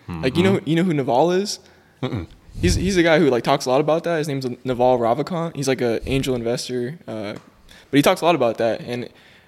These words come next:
Speaker 1: that's, that's kinda my goal with this, you know, is just, like, merge the two and, like, just, you know, like, I think that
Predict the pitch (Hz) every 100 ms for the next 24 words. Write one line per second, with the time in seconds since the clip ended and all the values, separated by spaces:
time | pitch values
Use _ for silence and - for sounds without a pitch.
0 | _ - 131 - 120 156 226 151 143 139
1 | 131 151 156 - 127 143 131 127 117 -
2 | - _ 123 151 127 123 117 156 147 117
3 | 123 113 107 - _ _ _ _ _ _
4 | - 127 - - 143 170 202 - 131 -
5 | 147 156 139